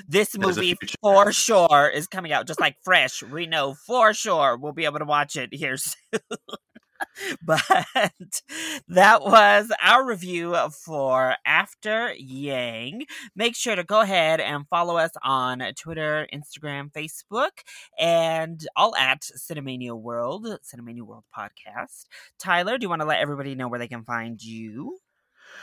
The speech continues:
Speaker 2: Yeah, well, if you search up my name on YouTube, Tyler Calvert, you'll find my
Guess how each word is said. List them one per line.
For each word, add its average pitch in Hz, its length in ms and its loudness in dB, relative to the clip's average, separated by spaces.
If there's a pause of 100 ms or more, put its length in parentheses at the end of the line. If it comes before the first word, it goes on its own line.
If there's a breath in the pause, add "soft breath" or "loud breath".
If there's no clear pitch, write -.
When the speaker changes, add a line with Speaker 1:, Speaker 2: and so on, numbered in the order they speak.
(160 loud breath)
Speaker 2:
Yeah, 254 240 2
well, 196 120 2
if 170 120 -2
you 175 60 -2
search 175 300 -2
up 165 120 -2
my 139 100 0
name 127 320 2
on 120 160 0
YouTube, 123 460 -2
Tyler 107 280 0
Calvert, 104 400 -4
you'll 101 80 -8
find 98 240 -4
my 92 240 -4